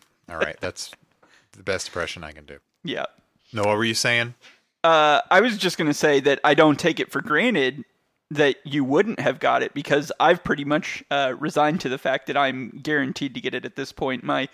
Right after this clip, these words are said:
Speaker 2: kids are back in school full time, uh, in,
Speaker 1: Right.
Speaker 2: in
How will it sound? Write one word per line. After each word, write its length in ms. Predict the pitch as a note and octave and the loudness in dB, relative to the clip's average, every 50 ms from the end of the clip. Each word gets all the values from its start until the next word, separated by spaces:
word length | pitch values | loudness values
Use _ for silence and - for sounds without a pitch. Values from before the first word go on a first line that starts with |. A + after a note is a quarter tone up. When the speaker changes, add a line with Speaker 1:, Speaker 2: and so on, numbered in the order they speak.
| - - - - _ _ _ - | -14 -20 -20 -20 _ _ _ -4
Speaker 2:
kids 320 | - F3 E3+ D#3+ C#3 C3+ | 0 2 2 2 4 4
are 380 | E3+ C#3+ C#3 C#3+ C#3 D3+ D#3 - - _ - | 6 6 6 6 4 0 -4 -16 -20 _ -6
back 280 | C#3 E3 D#3+ D#3+ D#3 - | 0 2 2 2 2 0
in 80 | D#3 D3+ | -4 -4
school 340 | - - - D#3 D3+ D3+ D3+ | -4 -4 -2 -2 0 -2 -2
full 260 | - - D3+ D#3+ D3+ | -4 -4 -2 -2 -2
time, 440 | - - - C#3+ C3+ C3 B2+ F3 - _ _ - | 0 0 0 0 0 0 -2 -4 -8 _ _ -4
uh, 340 | - C#3+ C#3 C3+ B2+ B2 D3 - - _ _ _ _ _ _ _ _ _ - | 0 2 2 2 2 0 -4 -8 -12 _ _ _ _ _ _ _ _ _ -4
in, 60 | E3 - | -2 0
Speaker 1:
Right. 180 | F#2 F2+ E2+ - | 0 -2 -2 -2
Speaker 2:
in 260 | D3+ D3 C#3+ C#3 | -2 -4 -4 -6